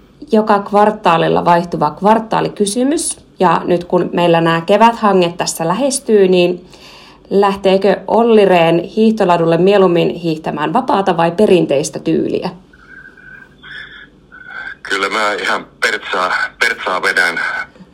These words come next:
Speaker 2: pit-,
Speaker 1: <laughs>
Speaker 2: pitkähkösti ja aika lailla, ää, rauhalliseen tahtiin. Nautin luonnosta ja nautin, nautin liikkumisesta ja sen jälkeen sauna päälle ja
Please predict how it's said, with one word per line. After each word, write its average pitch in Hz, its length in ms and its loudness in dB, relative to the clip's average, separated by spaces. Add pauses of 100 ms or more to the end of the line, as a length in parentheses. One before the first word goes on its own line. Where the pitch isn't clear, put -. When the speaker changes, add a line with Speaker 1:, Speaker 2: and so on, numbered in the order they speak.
(160)
Speaker 2:
pit-, 196 260 0
Speaker 1:
<laughs> - 60 -6
Speaker 2:
pitkähkösti - 880 -6
ja 98 200 -4
aika 95 280 -10
lailla, 87 320 -6
ää, - 480 -14
rauhalliseen 87 580 -10
tahtiin. - 560 -16 (640)
Nautin 98 320 -8
luonnosta 104 520 -8
ja 92 240 -8 (320)
nautin, 92 460 -12 (180)
nautin 92 340 -10
liikkumisesta - 840 -14
ja - 140 -6 (1000)
sen 101 200 -6
jälkeen 95 420 -6 (1080)
sauna 101 220 -6
päälle 101 400 -6
ja 92 180 -6